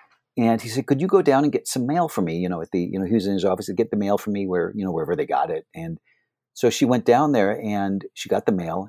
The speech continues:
and she said, she saw, there, she was reaching for the door to open the door, and the, the metal pole between the two doors that separates the doors, she said there was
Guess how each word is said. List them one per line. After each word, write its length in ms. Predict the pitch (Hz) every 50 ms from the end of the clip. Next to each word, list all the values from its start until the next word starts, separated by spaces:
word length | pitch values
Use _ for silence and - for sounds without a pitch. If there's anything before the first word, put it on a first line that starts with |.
| - -
and 100 | 104 -
she 100 | - 104
said, 300 | - - 123 104 101 - _ _ _ _ _ _ _ _ _ _ _ _ _ _ _ _ _ _ _ _ _ - 95
she 220 | - - - 117
saw, 220 | - - - -
there, 360 | 104 113 117 113 113 - - 110
she 140 | - -
was 140 | 120 107 90 95
reaching 340 | 123 160 170 - 196 175
for 120 | - - 107
the 80 | 202
door 340 | - - 78 62 - - - _ _ _ _ _ -
to 60 | 113
open 180 | 101 - 127 120
the 60 | 98
door, 240 | 90 87 85 87 - - - - _ _ _ - 101
and 380 | 101 101 104 101 104 104 101
the, 180 | 110 104 98 104
the 140 | - 110 104
metal 320 | 113 131 135 139 123 98
pole 520 | - - - 190 180 143 98 67 57 - -
between 580 | 98 90 - - 113 104 98 98 98 98 98 - _
the 80 | - 101
two 180 | - - 104 87
doors 380 | 78 113 139 107 76 - -
that 100 | - 90
separates 380 | - 90 - - 90 85 - -
the 80 | 95
doors, 240 | 87 113 123 113 - - - - - _
she 160 | - - - 113
said 220 | - - 101 85
there 100 | - 98
was 220 | 92 95 - -